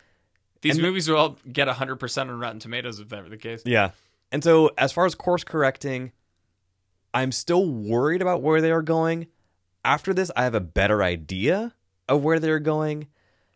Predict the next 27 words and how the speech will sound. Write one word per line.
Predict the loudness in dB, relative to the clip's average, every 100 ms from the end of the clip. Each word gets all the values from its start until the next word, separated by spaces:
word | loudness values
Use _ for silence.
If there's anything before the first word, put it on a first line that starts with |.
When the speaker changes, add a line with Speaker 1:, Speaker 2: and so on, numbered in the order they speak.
| _ _ -8
Speaker 1:
Is | -2
it | -2
a |
Speaker 2:
Uh, | 0
Speaker 1:
better | 2 2 2 -4 -8 -16 -20 _
version | -14 -8 -6 -6 -6 -8 -10 -12
of | -14 -12
what | -12 -12
you | -14
hope | -14 -12 -12 -12 _ -14
will | -14
come? | -10 -8 -8 -8 -2
Speaker 2:
Well, | 2 4
Speaker 1:
or | 4
Speaker 2:
the, | 2
the | 2
Speaker 1:
is |
it | 2
Speaker 2:
only | 2
movie | 2 2 2
that | 2
we | 2
know | 0
for | -2
sure | -2 0
is | 0
Aquaman. | 0 -2 -2 -4 -8